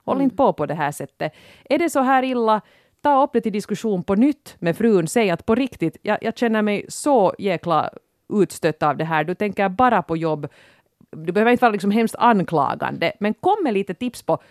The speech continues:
Speaker 1: vad ni skulle kunna göra, vad du skulle vilja göra. Bjud ut henne. Säg att, "Vet du vad, nu är det nog dags för dig att ta en ledig kväll. Nu ska vi göra något roligt." Skäm bort henne lite. Jag tror nog det lossar.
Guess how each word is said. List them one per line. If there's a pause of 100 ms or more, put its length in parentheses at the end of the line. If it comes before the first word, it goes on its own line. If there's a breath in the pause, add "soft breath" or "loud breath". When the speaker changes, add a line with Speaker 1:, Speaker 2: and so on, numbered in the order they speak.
Speaker 1:
vad
ni
skulle
kunna
göra,
vad
du
skulle
vilja
göra. (180 soft breath)
Bjud
ut
henne. (180 soft breath)
Säg
att,
"Vet
du
vad,
nu (140)
är
det
nog
dags
för
dig
att
ta
en
ledig
kväll. (200 soft breath)
Nu
ska
vi
göra
något
roligt." (180 soft breath)
Skäm
bort
henne
lite. (160 loud breath)
Jag
tror
nog
det
lossar.